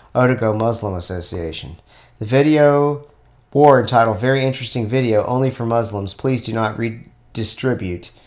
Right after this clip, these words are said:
and prove their knowledge of their actions and their guilt.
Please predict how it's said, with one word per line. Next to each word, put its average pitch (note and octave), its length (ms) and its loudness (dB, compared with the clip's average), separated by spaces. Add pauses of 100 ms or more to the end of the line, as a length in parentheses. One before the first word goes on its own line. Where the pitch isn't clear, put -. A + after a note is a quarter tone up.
(220)
and A2 180 -4
prove C3+ 520 0
their B2 180 2
knowledge B2+ 500 4
of G2+ 120 -4
their G2 180 -2
actions G2 380 -4
and B2+ 260 -2
their A2 140 -4
guilt. G#2+ 440 -4